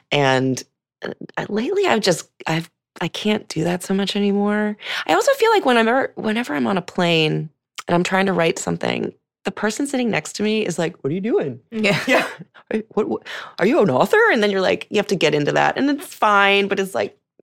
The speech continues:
Speaker 1: you're trying to work, and I don't know. So mostly I just write at home. Yeah.
Speaker 2: And you mentioned you were in the middle of another book now?
Speaker 1: I am.
Speaker 2: Can you
Speaker 1: I
Speaker 2: talk
Speaker 1: am
Speaker 2: about that?
Speaker 1: just finishing it. It is another,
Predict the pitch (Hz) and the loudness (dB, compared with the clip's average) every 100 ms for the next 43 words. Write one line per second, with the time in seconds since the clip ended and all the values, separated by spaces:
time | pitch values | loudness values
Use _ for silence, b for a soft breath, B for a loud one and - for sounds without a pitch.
0 | _ - 185 - - - - - - - | _ -8 -6 -6 -6 -8 -12 -12 -12 -14
1 | - _ 151 - 175 - _ B B B | -18 _ -10 -8 -10 -16 _ B B B
2 | - 196 180 175 - _ 190 208 214 208 | -4 2 4 2 -2 _ 0 2 2 0
3 | 160 160 - - 139 127 147 _ _ _ | -2 -4 -6 -8 -10 -12 -14 _ _ _
4 | _ _ _ _ 127 85 - _ 208 190 | _ _ _ _ -14 -14 -16 _ 0 2
5 | 185 170 175 170 160 151 147 143 - 160 | 2 0 0 0 0 2 2 0 -2 -2
6 | 151 147 147 147 139 156 180 - 185 247 | 0 0 0 -2 -2 0 -2 0 -2 -2
7 | 202 170 156 170 160 151 127 - 170 151 | -2 2 2 2 2 2 -2 -8 -6 -4
8 | 170 156 160 151 160 156 143 175 190 - | -4 -2 -2 -2 0 -2 0 0 0 -4
9 | - 196 185 170 156 151 196 - 185 180 | -2 -2 -2 -2 -2 0 -2 0 0 2
10 | 175 175 170 165 165 190 208 214 233 | 2 0 0 0 2 2 2 2 -2